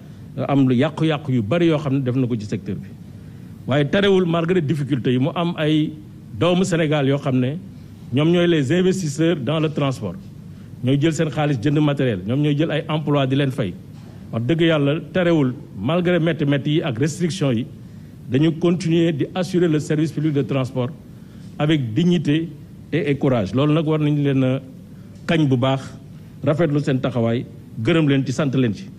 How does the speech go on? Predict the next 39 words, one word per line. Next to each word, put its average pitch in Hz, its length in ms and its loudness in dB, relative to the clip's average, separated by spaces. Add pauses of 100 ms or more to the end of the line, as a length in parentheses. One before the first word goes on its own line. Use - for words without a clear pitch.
(560)
Waaye 175 440 4 (120)
am 160 120 2
na 175 60 4
ñeneen 196 260 4
ñoo 202 100 4
xam 185 160 0
ne 185 60 2
dañuy 180 200 2
def 170 100 2
naka 165 220 0
sa 175 100 0
dul 170 140 4
noonu. 160 240 2 (600)
Ka 139 100 -4
am 151 100 0
na 170 80 4
ñoo 170 140 4
xam 156 220 2
ne 202 160 2 (400)
barka 160 280 2
démb 156 240 4 (520)
def 151 220 0
nañu 175 300 4
ay 156 320 2
arrêt 170 220 2
de 156 60 0
travail, 156 500 2
yemuñu 180 380 4
ca, 190 140 0 (680)
euh, 156 140 0 (420)
arrêté 190 260 2
wuñu 196 140 6
seen 190 400 2
liggéey, 170 320 2
dañu 175 200 2
dem 180 200 0
ci 196 100 -6
ay 165 200 0
carrefour 190 540 2